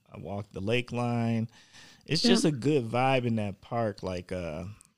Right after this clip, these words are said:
Speaker 1: it makes me
Speaker 2: It always
Speaker 1: happy.
Speaker 2: has. Yep. Same. Yeah. I, I used to, um, I'd try to get there daily at some points when I lived in Oshkosh.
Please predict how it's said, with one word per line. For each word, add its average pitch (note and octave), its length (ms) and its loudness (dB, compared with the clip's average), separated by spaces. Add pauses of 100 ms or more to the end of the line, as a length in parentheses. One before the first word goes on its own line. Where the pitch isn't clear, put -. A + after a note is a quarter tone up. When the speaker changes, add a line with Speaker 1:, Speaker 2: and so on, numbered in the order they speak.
(180)
Speaker 1:
it G#2+ 100 -4
makes B2 300 0
me - 140 -6
Speaker 2:
It A3+ 160 10
always G#3+ 400 10
Speaker 1:
happy. G3 260 6
Speaker 2:
has. F#3 240 0
Yep. A3 300 6 (200)
Same. G#3+ 420 6 (1300)
Yeah. C#4 160 6 (140)
I, B3 440 12 (220)
I - 100 2
used A3 380 4
to, G3 440 2
um, G3 440 -2 (1160)
I'd G#3 200 4
try F#3+ 220 2
to F3 100 2
get F3 280 0
there F2+ 440 0 (600)
daily F#3+ 600 6 (380)
at F#3 180 -4
some G3 240 4
points E3+ 540 -2 (120)
when F3+ 180 2
I E3+ 100 2
lived E3+ 280 0
in E3+ 120 0
Oshkosh. F3+ 580 -6